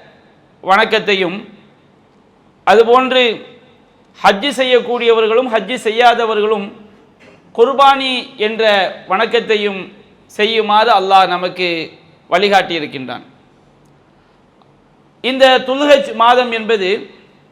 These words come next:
குர்பானி என்ற வணக்கத்தை, அறுத்து பலியிடுதல் என்ற வணக்கத்தை அல்லாஹ் ஒருவனுக்கு மட்டும்தான் நாம் செய்ய வேண்டும்.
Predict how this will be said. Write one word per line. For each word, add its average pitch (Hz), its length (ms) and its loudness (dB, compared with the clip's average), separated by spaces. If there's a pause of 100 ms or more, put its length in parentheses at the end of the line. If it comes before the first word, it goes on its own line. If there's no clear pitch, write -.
(1040)
குர்பானி 277 640 2
என்ற 240 420 2
வணக்கத்தை, 202 800 0 (1200)
அறுத்து 254 380 2
பலியிடுதல் 262 760 2
என்ற 233 300 2
வணக்கத்தை 226 840 0 (840)
அல்லாஹ் 269 420 6
ஒருவனுக்கு 262 520 2
மட்டும்தான் 262 840 2
நாம் 226 220 0
செய்ய 226 260 0
வேண்டும். 190 500 -4